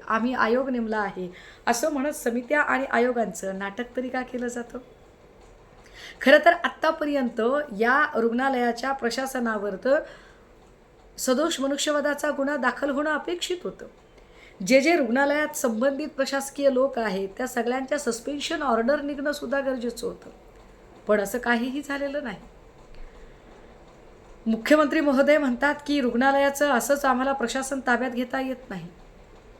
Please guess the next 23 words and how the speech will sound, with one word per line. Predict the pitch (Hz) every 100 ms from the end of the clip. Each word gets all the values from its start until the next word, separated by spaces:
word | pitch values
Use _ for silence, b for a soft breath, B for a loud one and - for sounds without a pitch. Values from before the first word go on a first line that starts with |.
| - 196
मुळात | 208 254 -
असं | - 262
प्रशासन | 240 226 254 247 254
ताब्यात | 233 220 240
घेता | 220 240 269
येऊ | 233 247 262
शकतं | - 214 - 240 180 180 - - - - - - - - - - -
आणि | 208 247 262
तुम्ही | 240 262 269
सीएसआर | 233 226 247 277 277
एवढा | 269 233 233 269
करोडो | 262 254 277
रुपयांचा | 269 240 269 254 240 254
देता, | 220 220 185 180 B B B B -
त्यावेळेला | 233 262 277 277
तुम्ही | 277 277
घाबरत | 254 247 240 254 247
नाही, | 208 165 175
तर | 240
कारवाई | 247 226 262 320
करताना | 320 320 330 339
का | 330 302
घाबरता? | 190 185 208 -